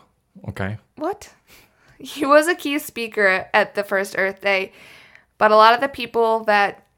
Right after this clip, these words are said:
Speaker 2: kind of put together Earth Day in nineteen seventy, the very first one, said that he didn't have as much to do with it as he said he did.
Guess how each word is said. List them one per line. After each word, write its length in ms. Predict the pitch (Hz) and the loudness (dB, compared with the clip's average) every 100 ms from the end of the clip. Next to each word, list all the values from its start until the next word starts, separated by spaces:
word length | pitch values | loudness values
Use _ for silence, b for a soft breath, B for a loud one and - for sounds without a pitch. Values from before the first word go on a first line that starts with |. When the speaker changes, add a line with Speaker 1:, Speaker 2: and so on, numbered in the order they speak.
| - | -10
Speaker 2:
kind 260 | 226 208 | -6 -2
of 400 | 196 185 190 - _ - | -2 -4 -6 -14 _ -10
put 180 | 220 214 | -10 -8
together 520 | 208 185 185 208 208 | -6 -4 -2 -4 -4
Earth 260 | 214 220 247 | -6 -6 -6
Day 240 | 240 240 | -6 -6
in 120 | 240 | -6
nineteen 380 | 240 240 254 240 | -8 -8 -12 -10
seventy, 300 | 247 247 254 | -8 -8 -8
the 120 | 247 | -8
very 200 | 202 208 214 | -6 -6 -6
first 340 | 208 214 - | -8 -8 -8
one, 260 | 233 233 220 | -6 -6 -8
said 220 | 214 202 | -10 -8
that 120 | 208 | -10
he 160 | 214 208 | -10 -12
didn't 240 | 226 226 | -10 -10
have 220 | 220 202 | -6 -6
as 160 | 202 196 | -6 -8
much 280 | 185 190 - | -12 -12 -16
to 60 | |
do 180 | 202 180 | -12 -10
with 140 | 185 190 | -10 -10
it 140 | - | -10
as 160 | - - | -12 -14
he 120 | 208 | -10
said 200 | 294 330 | -4 -2
he 100 | 370 | 0
did. 280 | 381 359 | -2 -4